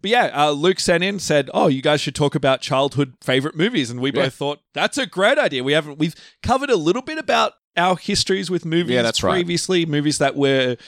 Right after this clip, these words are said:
Speaker 1: you know, if you've listened to our show, you might notice that there are certain movies that are beloved to us
Speaker 2: Yeah.
Speaker 1: from our childhood. But I guess this is a good time to just talk about it.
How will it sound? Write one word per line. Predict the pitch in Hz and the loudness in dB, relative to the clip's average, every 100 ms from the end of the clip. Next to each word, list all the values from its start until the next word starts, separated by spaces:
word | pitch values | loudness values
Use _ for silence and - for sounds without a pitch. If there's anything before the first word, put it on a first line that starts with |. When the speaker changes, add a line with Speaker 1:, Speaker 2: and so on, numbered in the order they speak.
| - - | -20 -6
Speaker 1:
you | 135 | 0
know, | 131 | 0
if | 131 | 0
you've | 123 | -2
listened | 151 147 151 | -2 -2 0
to | |
our | 131 | 0
show, | 117 131 | 0 0
you | 123 120 | 0 -2
might | 120 117 117 127 | -2 -2 -4 -6
notice | 123 123 123 | -2 0 0
that | 127 120 _ | 0 -2 _
there | 123 120 | 0 2
are | |
certain | - 127 123 | 2 0 0
movies | 117 113 | -2 0
that | 113 113 | 0 0
are | |
beloved | 107 113 117 120 - - | -2 0 0 -2 -6 -18
to | - 123 | -8 -4
us | 120 120 - | -2 -4 -4
Speaker 2:
Yeah. | 131 90 - | -2 -2 -4
Speaker 1:
from | 131 | -6
our | 123 120 | -4 -2
childhood. | 131 120 123 143 | 0 0 0 -2
But | 143 | 0
I | 143 | 0
guess | 170 165 | 0 -2
this | 170 | -2
is | 165 | -2
a | |
good | 160 175 | -2 0
time | 170 | 0
to | 160 | 0
just | 151 - _ | -2 -6 _
talk | - 139 156 | -4 -2 0
about | 147 123 110 | 0 0 -2
it. | 107 | -4